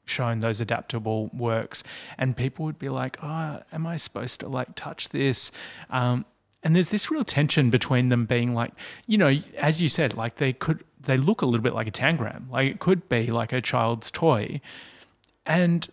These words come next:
they're also things that are, you know, um, shown in art galleries in this really serious context, acquired by museums or by collectors. They, they're sort of straddling these two, like,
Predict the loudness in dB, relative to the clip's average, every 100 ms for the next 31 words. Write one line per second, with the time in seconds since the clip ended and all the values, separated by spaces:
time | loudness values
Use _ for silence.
0 | 0 4 4 2 0 0 0 0 0 0
1 | 0 -2 -2 -4 -2 0 2 2 -2 -6
2 | -16 _ _ -6 -2 0 0 -4 -6 -4
3 | -2 -4 -8 _ _ _ _ _ _ _
4 | _ _ _ _ 0 2 4 2 0 0
5 | 0 2 0 0 -2 -2 0 0 0 0
6 | -2 -2 -2 -2 -2 -4 -4 -6 -6 -6
7 | -8 -16 _ _ _ -20 -6 -6 2 6
8 | 6 4 2 0 2 0 -2 -2 -2 -2
9 | -2 -2 -2 -2 -2 -4 -4 -4 -4 -6
10 | -4 -4 -4 -10 -18 -6 0 0 0 -14
11 | -8 -2 0 2 0 2 0 0 -2 -2
12 | -2 -2 0 -2 -2 -4 -2 -2 -2 -8
13 | -16 -6 -6 -6